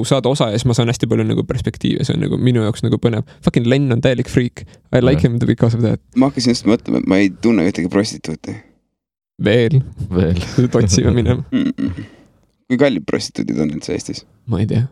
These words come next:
Speaker 1: Ma ei ole kunagi prostituudi tel-, teenuseid kasutanud.
Speaker 3: Aa, on olemas selline sait nagu litsid punkt com. <laughs> By the way.
Speaker 2: Ai, plää.
Speaker 1: Jaa,
Speaker 3: Ja
Speaker 1: peaks,
Speaker 3: seal on nagu,
Speaker 1: peaks
Speaker 3: seal on nagu,
Speaker 1: guugeldama.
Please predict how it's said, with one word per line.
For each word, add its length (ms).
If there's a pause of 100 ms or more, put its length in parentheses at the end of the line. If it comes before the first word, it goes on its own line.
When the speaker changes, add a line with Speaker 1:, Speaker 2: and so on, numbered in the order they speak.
(100)
Speaker 1:
Ma 100
ei 60
ole 80
kunagi 340
prostituudi 560
tel-, 300
teenuseid 420
kasutanud. 560
Speaker 3:
Aa, 160
on 160
olemas 300
selline 220
sait 280
nagu 160
litsid 380
punkt 260
com. 240 (680)
<laughs> 760
By 140
the 160
way. 240 (1120)
Speaker 2:
Ai, 480
plää. 420 (200)
Speaker 1:
Jaa, 160
Speaker 3:
Ja 240
Speaker 1:
peaks, 200
Speaker 3:
seal 200
on 100
nagu, 180
Speaker 1:
peaks 220
Speaker 3:
seal 160
on 80
nagu, 160
Speaker 1:
guugeldama. 320